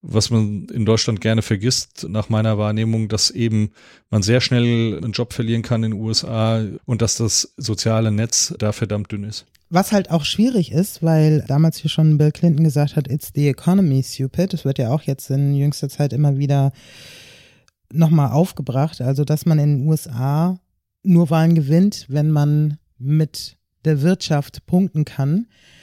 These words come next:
Speaker 2: Und wie du es gerade erläutert hast, also eigentlich hat ja Joe Biden an der Stelle abgeliefert, Wirtschaft boomt,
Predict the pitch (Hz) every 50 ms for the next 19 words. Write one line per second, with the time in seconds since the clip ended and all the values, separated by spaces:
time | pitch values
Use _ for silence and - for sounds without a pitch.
0 | _ _ _ _ _ _ - 180 180 160 185 170 170 151 - 147 151 147 143 143
1 | 143 165 202 214 - 190 156 143 156 151 - - 107 147 147 151 156 151 - -
2 | 147 160 180 - 180 - - 170 151 - 156 139 - 151 139 120 127 131 147 165
3 | 180 160 147 135 139 135 - - 143 135 120 127 147 - _ - 170 175 185 -
4 | - 220 233 226 - - - _ _ _ _ _ - 151 165 - - 196 185 -
5 | _ - 202 208 208 220 220 - - -